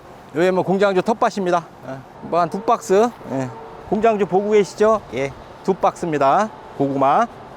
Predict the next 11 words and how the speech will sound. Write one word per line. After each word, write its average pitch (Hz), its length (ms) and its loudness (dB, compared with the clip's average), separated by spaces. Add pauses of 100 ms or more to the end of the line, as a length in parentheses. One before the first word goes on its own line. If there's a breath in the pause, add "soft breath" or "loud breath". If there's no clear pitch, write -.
(360)
그 131 280 -4
선호도 233 520 2
높은 202 500 0
임대 180 260 2
공장입니다. 165 680 0
백오십 160 400 0
평 185 180 0
정도가 160 360 -2
가장 135 320 -2
인기 156 280 -2
있는 143 440 -4